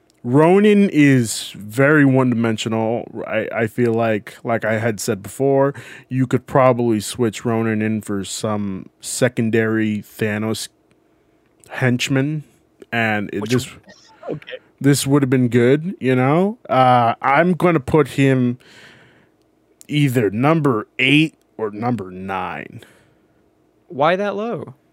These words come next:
Speaker 1: Just because
Speaker 2: You think Aldrich Killian is better than Ronan?
Speaker 1: Listen, do I think Aldrich Killian is better than anybody? No. Which is why this list is just, <sighs> oh, God.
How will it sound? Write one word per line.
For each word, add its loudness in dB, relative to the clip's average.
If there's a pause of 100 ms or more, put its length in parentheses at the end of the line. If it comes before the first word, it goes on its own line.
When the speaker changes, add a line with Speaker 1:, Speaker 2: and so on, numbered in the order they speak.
(180)
Speaker 1:
Just 0
because 2
Speaker 2:
You 0
think 0
Aldrich 2
Killian -6 (640)
is -4
better 2
than -2
Ronan? -4 (100)
Speaker 1:
Listen, -2
do 2
I 4
think 2
Aldrich 4
Killian 4
is 2
better 2
than 0
anybody? 4 (160)
No. 0 (1300)
Which -6
is -10
why 6
this 2
list 0
is -6
just, -6 (600)
<sighs> -12
oh, -8
God. -10